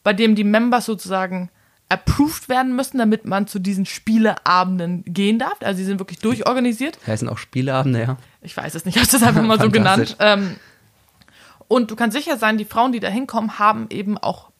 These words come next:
Speaker 1: Bock auf andere Frauen. Das heißt, man hat nicht mehr die Angst vor dem ersten Schritt, weil man weiß, okay, die Frau ist dem nicht abgeneigt, mit einer anderen Frau zu schlafen. Und es ist jetzt kein, keine Dating-Veranstaltung. Nein,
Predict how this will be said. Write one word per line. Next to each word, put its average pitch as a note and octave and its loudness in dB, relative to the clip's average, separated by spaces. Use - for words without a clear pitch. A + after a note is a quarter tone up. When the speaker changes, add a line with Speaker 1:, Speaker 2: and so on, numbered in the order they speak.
Speaker 1:
Bock - 0
auf F#3+ 0
andere F3+ 0
Frauen. D#3 -4
Das G#3+ -6
heißt, B3 0
man A3 0
hat A#3+ -6
nicht B3 -8
mehr A3+ -2
die G3+ -6
Angst C4+ -2
vor A3 -2
dem G3+ -4
ersten F#3+ -2
Schritt, B3+ -4
weil F#3+ -2
man F#3+ 0
weiß, G#3 2
okay, G#3+ -10
die G3 -12
Frau B3 0
ist - -8
dem A#3 2
nicht A3 -2
abgeneigt, F#3 -4
mit G#3+ 0
einer G3+ 0
anderen G3 0
Frau C4+ 2
zu A#3+ -6
schlafen. F#3+ -4
Und A#3+ 0
es A3 -4
ist - -2
jetzt - -2
kein, A3 -2
keine G3 -4
Dating-Veranstaltung. F#3+ -2
Nein, C4+ 0